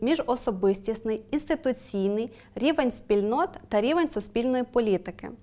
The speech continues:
Соціально-екологічна перспектива не базується на якійсь одній теорії,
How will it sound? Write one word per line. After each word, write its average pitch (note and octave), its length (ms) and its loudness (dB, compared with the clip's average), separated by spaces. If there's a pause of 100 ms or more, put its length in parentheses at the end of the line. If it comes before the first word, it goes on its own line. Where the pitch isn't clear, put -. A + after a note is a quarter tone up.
(380)
Соціально-екологічна D4 1120 4
перспектива C4 760 -2
не C4+ 180 2
базується E4 580 2
на B3 140 2
якійсь C4+ 340 -2
одній B3 240 0
теорії, A#3+ 580 4